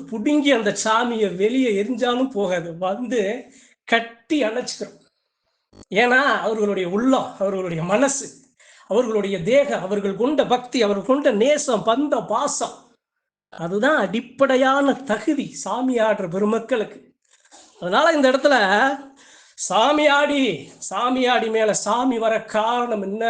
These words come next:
அப்படின்னா, சுயநலம் அல்ல, பொதுநலம் அப்படிங்கிற எல்லா குலமக்களும் புரிஞ்சுக்கிறணும். பொய்யா சாமி ஆடுறாங்கங்க, நல்லா அவங்க சாமி ஆடினா தான் கேட்கலாம்ல. அவங்க தான் பொய்யா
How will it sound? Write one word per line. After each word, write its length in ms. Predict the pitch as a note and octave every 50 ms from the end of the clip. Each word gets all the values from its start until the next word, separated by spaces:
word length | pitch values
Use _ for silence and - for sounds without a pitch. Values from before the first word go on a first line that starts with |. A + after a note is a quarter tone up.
| A#3 G#3+
அப்படின்னா, 460 | G3+ - - F#3+ F#3+ F#3 G3+ A3+ A#3+ B3+ A3 F3+ D#3 D#3+ - - - - _ _ _ _ _ _
சுயநலம் 640 | - - - G3+ G#3 G#3 A#3 A#3 A3+ A3+ A#3 A3+ G#3
அல்ல, 240 | G3 G3+ G3 G3 G3+ G3+ G3+ G3 E3+ D#3 - - -
பொதுநலம் 680 | - G3 G3 F#3 F#3 G#3+ A3 G#3 G3+ G3+ G3+ G#3+ A#3 A#3 G3 D#3+ - - -
அப்படிங்கிற 500 | F#3 E3+ D#3+ E3+ F3 F3 F#3+ F3 E3+ E3+ F3+
எல்லா 320 | F3 E3+ F3+ G3 G#3 G3+ G3 F#3 F3
குலமக்களும் 760 | F3+ - F#3 F#3 G3+ G#3 A3 G#3 G#3 - A3+ A3 A3 A#3 A#3 -
புரிஞ்சுக்கிறணும். 640 | - A#3 B3+ D#4+ F4+ F4+ D#4+ B3 G#3 F3+ D3+ - - _ _ _ _ - - - - _ - _ _ _ _ _
பொய்யா 380 | - G3 A#3+ C4+ D4 F4 F4+ F4 E4
சாமி 320 | - D4+ C#4+ C#4+ C#4+ C#4+ C4+ B3
ஆடுறாங்கங்க, 600 | B3 A#3 A3 G#3 G#3+ G#3+ F#3+ F#3+ F#3+ F#3 F3 G3 F3 E3 - - - - _ _ _ _ _ _ _ _ _ _ -
நல்லா 340 | F#3 G#3 B3 D#4+ F#4 G4+ F#4+
அவங்க 240 | E4 D4 C4+ B3+ G#3+
சாமி 320 | G3+ A3 A#3+ C4 C#4 B3+ B3
ஆடினா 240 | A#3 G#3+ A3+ G#3+ A3
தான் 220 | G#3 A#3 F#3 E3
கேட்கலாம்ல. 540 | F#3+ A3+ A#3 - G3 F3+ D#3+ D#3 D#3 E3+ E3
அவங்க 300 | F3+ G3+ D#4 E4+ E4+ F4
தான் 200 | F4 D#4+ D4+ D#4
பொய்யா 320 | - B3 C4+ E4 E4 D#4